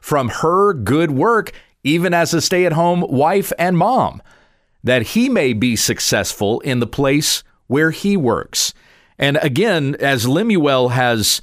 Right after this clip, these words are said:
been warned by his mother to stay away from those things that his flesh would go after, one of those things was strong drink, right? Well, if he's getting drunk all the time, he's not fulfilling his duty as a king as he needs to do.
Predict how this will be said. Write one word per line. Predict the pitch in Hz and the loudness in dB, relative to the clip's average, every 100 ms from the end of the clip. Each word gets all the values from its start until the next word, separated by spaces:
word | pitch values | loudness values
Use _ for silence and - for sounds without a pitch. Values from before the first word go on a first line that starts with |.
| - 120 | -6 -2
been | 131 120 | 0 0
warned | 135 196 220 | 2 2 2
by | 165 156 | 2 2
his | 131 131 131 | 0 0 0
mother | 139 139 123 | 0 0 0
to | 110 | -2
stay | - 143 | 0 0
away | 139 127 127 | 2 2 0
from | 123 | 0
those | 117 117 - | -2 -2 -2
things | 127 117 | -2 -2
that | - 104 | -2 0
his | 104 - | -2 -2
flesh | 143 147 - | 0 0 0
would | 120 | -2
go | 95 101 | 0 0
after, | 92 90 104 | 0 0 -2
one | 110 143 | 0 0
of | |
those | 127 - | -2 -2
things | 123 101 | -4 -4
was | 104 | -4
strong | - 123 113 101 | -4 -2 0 0
drink, | 143 165 85 | -2 -2 -2
right? | 92 92 127 - - - - | -2 -2 -4 -10 -20 -20 -4
Well, | 117 | -2
if | 117 | 0
he's | 139 139 - - - | 0 0 -2 -4 -4
getting | 107 143 156 | -2 0 0
drunk | 151 202 156 | 0 0 0
all | 101 | -2
the | 95 | -2
time, | 85 95 80 98 113 | -2 -2 0 0 0
he's | 123 113 | 0 0
not | 117 139 131 | 0 -2 -2
fulfilling | 127 - 135 127 | -4 -2 -2 0
his | 117 104 | -2 -2
duty | 101 147 175 143 | 0 0 2 0
as | 120 120 113 | 0 -2 -2
a | |
king | - 196 170 | -2 -2 0
as | 113 | 0
he | 123 | 0
needs | 113 117 95 | 0 -2 -2
to | - | -4
do. | 117 226 135 | -2 0 0